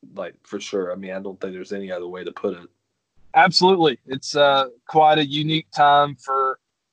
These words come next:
Speaker 2: the W W E, A E W, all of sports and all the world right now. Uh, we've got our fingers crossed that this is gonna be over fairly soon, hopefully within the next couple of weeks. That's what a lot of people are hoping for.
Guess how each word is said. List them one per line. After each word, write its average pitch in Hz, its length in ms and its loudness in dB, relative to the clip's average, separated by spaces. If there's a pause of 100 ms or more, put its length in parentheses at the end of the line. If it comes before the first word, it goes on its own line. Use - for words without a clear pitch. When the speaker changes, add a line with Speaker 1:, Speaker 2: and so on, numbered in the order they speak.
(180)
Speaker 2:
the 151 140 -4
W 160 240 2
W 151 260 -2
E, 147 300 -8
A 147 160 -2
E 151 40 -8
W, 143 600 -2 (600)
all 160 300 4
of 147 60 -6
sports 156 600 0
and 139 100 -6
all 139 180 4
the 127 220 -20
world 139 320 0
right 135 240 -2
now. 135 320 -4 (560)
Uh, 120 200 -4
we've 185 200 0
got 214 180 6
our 180 140 8
fingers 160 340 -2
crossed 143 420 2
that 143 60 -10
this 139 160 -6
is - 100 -10
gonna 135 240 -6
be 131 400 -14 (500)
over 143 340 0
fairly 143 400 0
soon, 139 640 -2
hopefully 139 580 -6 (120)
within 131 200 -8
the 131 80 -8
next 139 260 -2
couple 135 340 0
of 120 100 -18
weeks. - 440 -6
That's 131 220 -4
what 139 100 -2
a 127 40 -6
lot 135 220 6
of - 80 -8
people 131 260 -10
are 123 80 -6
hoping 131 380 -8
for. 131 300 0